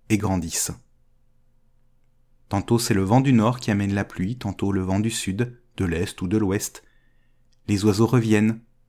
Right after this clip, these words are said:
ainsi que les papillons et tous les insectes, surtout les abeilles. Désormais, les gens peuvent manger du miel, et la joie revient sur la terre. Quand les hommes voient leur pays transformé grâce au jeune homme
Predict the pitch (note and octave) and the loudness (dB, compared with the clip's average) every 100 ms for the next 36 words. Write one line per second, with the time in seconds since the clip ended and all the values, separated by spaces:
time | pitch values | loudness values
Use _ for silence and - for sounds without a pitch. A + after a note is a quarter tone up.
0 | - G2+ - G#2+ G#2+ G2+ - B2 B2+ B2 | -8 -6 -4 -2 0 0 0 -2 0 2
1 | C3 C3 - - A#2 A#2 B2 A#2 G#2 - | 2 2 0 2 2 4 2 2 -2 -6
2 | - - - - D3 A2 G2+ G#2 F#2+ F2 | -16 -12 -10 0 2 2 2 2 -2 -8
3 | _ _ _ _ _ _ _ _ _ _ | _ _ _ _ _ _ _ _ _ _
4 | _ _ _ _ _ _ _ _ _ _ | _ _ _ _ _ _ _ _ _ _
5 | - A#2 B2+ C3+ C#3+ F3 G3+ _ _ _ | -6 0 2 2 0 -2 -4 _ _ _
6 | _ _ - A#2+ B2 C#3+ C3 A2 A2 B2 | _ _ 2 4 4 2 0 2 4 4
7 | C3 B2+ C3 G#2+ G2 F2+ E2+ _ _ _ | 0 0 0 2 0 -2 -6 _ _ _
8 | _ _ - A2 G#2+ A#2 B2 B2+ - A2 | _ _ 0 4 4 4 2 0 -4 2
9 | A2 A2+ A2 G2+ F#2+ - D#2+ B1 - _ | 4 4 0 -2 -4 -4 -8 -8 -16 _
10 | _ _ _ _ _ _ _ _ _ _ | _ _ _ _ _ _ _ _ _ _
11 | _ _ _ - G#2+ G#2+ C3 C#3+ B2+ G#2+ | _ _ _ -2 0 2 4 2 4 2
12 | G#2+ - B2 A#2+ - B2+ - A#2+ A#2+ C3 | 2 0 0 0 0 -2 -2 0 2 2
13 | C3 A2 G#2 A2 - G2 B2+ C3+ C#3 B2+ | 2 0 0 -2 0 4 4 6 4 2